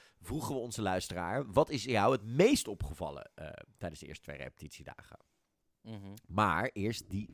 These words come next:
Speaker 1: vijftien landen. We bespreken ze niet op volgorde dat ze gaan optreden. We bespreken ze op repetitievolgorde. Want er waren wat wijzigingen,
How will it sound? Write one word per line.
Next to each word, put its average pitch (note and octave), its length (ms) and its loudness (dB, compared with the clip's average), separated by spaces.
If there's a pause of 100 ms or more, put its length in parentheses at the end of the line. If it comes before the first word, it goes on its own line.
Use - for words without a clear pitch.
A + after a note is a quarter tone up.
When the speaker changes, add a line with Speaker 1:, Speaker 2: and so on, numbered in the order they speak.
Speaker 1:
vijftien G2+ 400 0
landen. A2+ 500 2 (300)
We A#2 100 0
bespreken F#3+ 380 -2
ze E3+ 200 -2
niet C3+ 420 -4
op - 140 -6
volgorde A2+ 460 2
dat F#2+ 180 -2
ze D#2+ 260 -4
gaan - 220 -10
optreden. B2+ 500 -2
We F3+ 60 -8
bespreken A#2 320 -2
ze - 80 2
op B2+ 80 4
repetitievolgorde. F#2+ 1080 0
Want G2 160 -8
er A#2+ 60 -2
waren B2+ 220 4
wat F#2 100 -6
wijzigingen, C#3 760 0